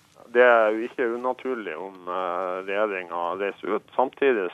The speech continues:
så, eh, mener jeg at det nå er viktig at de som utøver,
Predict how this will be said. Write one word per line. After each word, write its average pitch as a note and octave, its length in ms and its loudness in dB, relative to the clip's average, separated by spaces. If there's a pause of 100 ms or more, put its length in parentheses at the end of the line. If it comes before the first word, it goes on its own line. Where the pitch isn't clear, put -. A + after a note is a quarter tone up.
så, A2+ 340 2
eh, - 720 -16
mener A#2 240 2
jeg A2 180 6
at - 160 -8
det G2 380 -6
nå A2 200 -8
er G2+ 40 -8
viktig G#2 500 -6
at D#2 80 -8 (100)
de A2 160 -6 (140)
som F2+ 240 -14 (160)
utøver, B2 960 -2